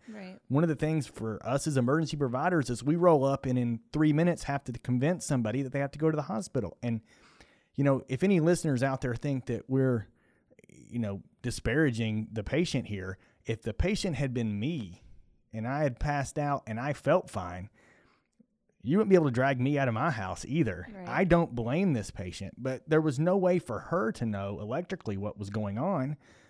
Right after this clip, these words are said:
Speaker 2: But if I feel back to normal, you're not taking me to the hospital. So I don't, I don't blame her, but you were, we were caught in, in the crossroads of, you knew that it was concerning,
Speaker 1: Yeah.
Speaker 2: but she felt fine. And sometimes that's where we end up.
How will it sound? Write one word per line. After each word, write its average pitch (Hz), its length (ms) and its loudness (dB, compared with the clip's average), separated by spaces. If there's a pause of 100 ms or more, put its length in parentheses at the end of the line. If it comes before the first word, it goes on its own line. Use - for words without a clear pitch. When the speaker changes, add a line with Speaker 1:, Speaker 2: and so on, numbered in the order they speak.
(120)
Speaker 2:
But 143 140 2
if - 100 -2
I 175 140 0
feel 214 200 4
back 156 240 0
to 135 100 0
normal, 208 340 2
you're 175 140 0
not - 180 -4
taking 160 340 2
me 143 120 0
to 135 80 -2
the 98 80 -4
hospital. 104 500 -6 (140)
So 151 160 2
I 139 100 0
don't, - 240 -4 (340)
I 156 60 4
don't 190 220 4
blame 156 320 2
her, 92 320 -8 (120)
but 117 160 -4
you 185 200 4
were, 156 160 6 (360)
we 160 140 6
were 180 140 6
caught 156 340 2
in, 123 200 2 (100)
in 135 160 2
the 110 80 -4
crossroads 104 760 -2
of, 98 240 -6 (460)
you 160 200 4
knew 175 200 10
that 120 120 2
it 110 100 -2
was 92 140 -10
concerning, 98 580 -6
Speaker 1:
Yeah. 143 100 -2 (300)
Speaker 2:
but 147 140 -2
she 190 160 -2
felt 92 320 -4
fine. 85 360 -8
And 110 140 -4
sometimes 185 460 2
that's 139 260 -2
where 143 180 2
we 127 200 0
end 117 180 -2
up. 135 320 -6